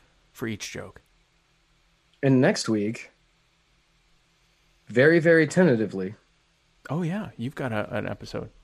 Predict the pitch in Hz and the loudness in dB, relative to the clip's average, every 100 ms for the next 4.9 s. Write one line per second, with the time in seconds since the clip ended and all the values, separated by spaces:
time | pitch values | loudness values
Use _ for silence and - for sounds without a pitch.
0 | _ _ _ _ _ _ _ - 113 110 | _ _ _ _ _ _ _ -2 0 0
1 | 107 135 151 156 143 143 151 139 139 151 | 0 0 0 2 4 4 2 2 0 2
2 | 143 135 127 135 127 113 90 98 90 - | 2 2 4 4 4 2 0 -4 -4 0
3 | 143 131 127 170 220 190 135 151 147 147 | 4 6 6 6 6 2 2 6 4 4
4 | 127 131 - 170 139 101 - - | 2 2 2 2 4 2 -4 -8